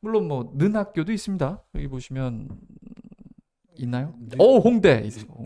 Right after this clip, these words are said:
Speaker 2: 네. 늘었다고 하-, 하기엔 좀
Speaker 1: 백 명 정도.
Speaker 2: 예.
Speaker 1: 예, 뭐, 그 정도 말고는
Speaker 2: 음.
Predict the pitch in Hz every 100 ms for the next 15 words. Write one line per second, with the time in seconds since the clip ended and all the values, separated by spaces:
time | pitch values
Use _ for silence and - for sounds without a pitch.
0 | - 131 107 127 170 175 165 160 156 147
1 | 156 151 156 143 156 165 147 151 151 165
2 | 143 131 165 175 160 143 117 110 104 104
3 | 101 92 - 113 - 101 - - 143 -
4 | - 143 175 165 175 160 120 120 135 170
5 | 175 131 170 175